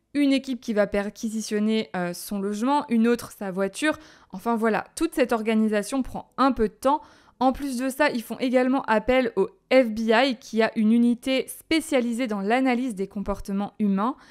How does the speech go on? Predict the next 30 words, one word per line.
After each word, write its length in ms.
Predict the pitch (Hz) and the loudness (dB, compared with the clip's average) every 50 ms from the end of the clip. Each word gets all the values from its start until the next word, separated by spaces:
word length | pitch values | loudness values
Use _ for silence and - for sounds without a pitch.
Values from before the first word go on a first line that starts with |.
| - - - - _ | -20 -20 -20 -14 _
et 160 | - 208 - - | -6 -4 -2 0
ils 80 | 226 226 | 0 0
vont 120 | 262 320 | 0 0
demander 500 | 302 240 262 294 285 269 240 226 233 254 - | 0 2 2 2 4 2 2 2 2 0 0
à 140 | - 208 196 | -2 -4 -2
cette 260 | 220 208 196 - - | -4 -4 -6 -4 -2
unité 400 | 262 247 220 196 - 214 226 233 | 0 0 0 0 -2 -4 -4 -4
s'ils 340 | - - - 208 196 185 180 | -6 -10 -10 -8 -8 -8 -4
peuvent 320 | - 220 240 247 220 202 - - _ - | -2 0 0 0 0 -4 -10 -18 _ -10
les 340 | 208 202 202 202 190 185 220 | -6 -4 -4 -4 -4 -2 -2
aider, 380 | 220 185 175 196 220 247 262 - - - - - - - | -2 -2 0 0 0 -2 -2 -4 -10 -20 -20 -18 -12 -8
euh, 160 | 190 190 - | -8 -6 -2
au 80 | - 214 | 0 2
niveau 240 | 214 220 214 214 262 | 2 2 2 0 -2
de 80 | 220 | -2
l'interrogatoire. 720 | 220 247 247 233 240 233 226 208 208 196 196 - - 180 165 - - | -2 -2 -2 -2 -2 0 0 0 -2 -4 -6 -6 -8 -10 -10 -10 -10
Ils 140 | 190 190 190 | -8 -6 -2
veulent 280 | 180 226 254 262 - - - | 2 2 2 2 0 0 -2
interroger, 680 | 247 254 - - 226 214 208 202 196 180 214 233 247 247 - - - - - - - | -2 -2 -2 -2 -4 -2 -2 -4 -4 -2 0 0 0 -2 -6 -16 -20 -20 -20 -16 -12
euh, 480 | 190 190 180 175 180 170 117 110 120 196 | -12 -10 -10 -10 -12 -12 -12 -12 -8 -2
Bobby 280 | 185 240 277 247 240 185 180 | 0 0 0 0 -2 -6 -2
Joe 140 | 208 247 226 | -2 -2 0
de 80 | 220 | 0
manière 320 | 214 214 196 196 220 233 247 - - | -2 -2 0 -2 -2 -4 -4 -2 -2
efficace, 540 | 269 285 - - 226 - 233 240 240 - | -2 -2 -2 -4 -4 -2 -2 -2 -2 -2
ils 80 | 220 214 | -2 -2
ne 100 | 196 190 | -2 0
veulent 240 | 185 214 220 214 - | 0 0 -2 -2 -4
surtout 680 | - - - - - - 320 311 - - - - 214 | -10 -14 -14 -10 -6 -4 -4 -4 -6 -8 -10 -10 -6
pas 280 | 180 - 214 208 214 214 | -2 0 0 0 0 -2